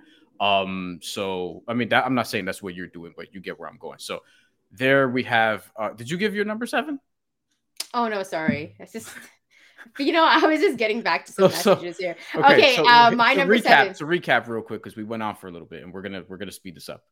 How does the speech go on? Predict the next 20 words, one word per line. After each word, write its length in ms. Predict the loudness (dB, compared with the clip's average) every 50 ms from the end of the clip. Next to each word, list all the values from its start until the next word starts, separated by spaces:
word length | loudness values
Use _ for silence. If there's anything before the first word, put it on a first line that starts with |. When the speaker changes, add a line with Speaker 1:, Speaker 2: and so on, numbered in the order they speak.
| _
Speaker 1:
because 200 | -20 -20 -20 -18
we're 100 | -20 -20
twenty 220 | -18 -16 -16 -16 -16
minutes 220 | -16 -18 -18 -20
in 80 | -20 -20
already. 260 | -20 -20 -20 -20 _ _ _ _ _ _ -8
Speaker 2:
Yeah. 140 | -8 -8 -8 -12 -6
Speaker 1:
Both 260 | 0 2 2 2 0
of 120 | 2 4
our 100 | 4 4
ten, 320 | 4 2 -2 -2 -2 0 0
nine, 220 | 0 0 0 -2
and 120 | -4 -6 -8
eight 200 | -10 -10 -10 -12
is 100 | -16 -16
the 80 | -16
same. 240 | -16 -16 -16 -18 -20 _ _ _ _ _
It's 100 | -20 -10
Teofimo 380 | -6 -4 -4 -4 -4 -8 -6 -4
Lopez, 440 | -4 -4 -4 -6 -8 -8 -8 -10